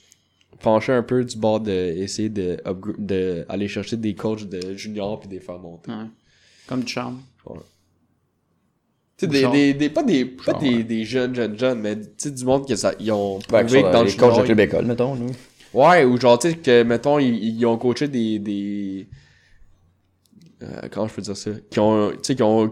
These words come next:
Speaker 1: connu du succès dans le junior.
Speaker 3: Ou des coachs de, de, de, de, de, de, de, de U dix-huit ou du vingt, là.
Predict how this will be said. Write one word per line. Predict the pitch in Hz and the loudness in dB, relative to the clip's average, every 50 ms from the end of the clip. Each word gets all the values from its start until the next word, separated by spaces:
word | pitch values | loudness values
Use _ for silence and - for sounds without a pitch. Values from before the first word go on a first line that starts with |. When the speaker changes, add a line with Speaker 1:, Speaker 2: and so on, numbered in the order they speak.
| - - | -4 -10
Speaker 1:
connu | - - 123 123 143 | -2 0 2 2 2
du | 151 131 | -2 -4
succès | - - - - - - 123 120 | -8 -12 -12 -10 -4 -2 -2 -2
dans | 110 98 | -2 -4
le | 95 | -8
junior. | 92 95 95 95 92 95 95 87 90 | -10 -14 -16 -14 -14 -14 -14 -12 -10
Speaker 3:
Ou | 101 95 | -10 -6
des | 95 95 92 | -6 -6 -4
coachs | 95 107 107 104 90 | 0 2 2 2 2
de, | 101 95 95 92 | 2 0 0 0
de, | 98 95 | 0 -4
de, | 87 - 87 90 - | -4 -4 -4 -4 -4
de, | - 85 80 | -4 -6 -8
de, | - - - | -8 -8 -10
de, | - - - - - - | -8 -10 -12 -12 -14 -14
de, | - 73 82 82 76 - 52 - - - - - - _ _ - | -12 -10 -10 -10 -10 -10 -12 -12 -12 -12 -14 -14 -18 _ _ -18
de | 82 87 92 82 | -16 -12 -10 -10
U | 82 82 78 92 | -8 -8 -8 -8
dix-huit | 92 92 92 90 90 92 98 92 - | -10 -10 -12 -10 -8 -8 -8 -6 -6
ou | 98 | -8
du | 95 92 92 87 | -8 -6 -6 -6
vingt, | 87 87 98 | -8 -8 -10
là. | 117 120 123 | -10 -12 -14